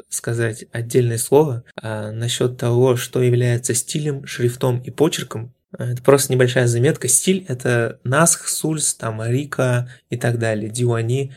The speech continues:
Это, то есть, стиль, э, самого хатта, самой классической арабской каллиграфии. Шрифт — это то, что печатается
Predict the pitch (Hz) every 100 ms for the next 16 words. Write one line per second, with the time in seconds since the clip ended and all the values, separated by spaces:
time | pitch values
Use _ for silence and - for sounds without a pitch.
0 | _ - - 139 143 139 - - - -
1 | 165 165 156 _ - 120 120 117 - 123
2 | 123 120 139 135 - 131 127 123 - 123
3 | 127 123 123 120 - 123 123 120 - 127
4 | 127 127 123 - - - 127 156 208 -
5 | - - 120 147 165 - 139 135 123 -
6 | 139 135 117 - - -